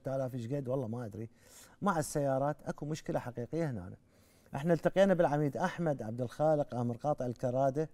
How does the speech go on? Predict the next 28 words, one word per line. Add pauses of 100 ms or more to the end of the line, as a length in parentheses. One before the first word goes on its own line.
(720)
وخلينا
نشوف
يعني
كلامه
ومعاناته
شنو
هي. (520)
خلينا
ننتقل (240)
عميد
أحمد. (1500)
إخواني،
تقاطع
الجادرية،
المشكلة
الأزلية
طبعًا. (760)
يعني
سعينا
وسعوا
الخيرين
وبجامعة
بغداد
فتحوا
منفذ
على
الجامعة
والدخول.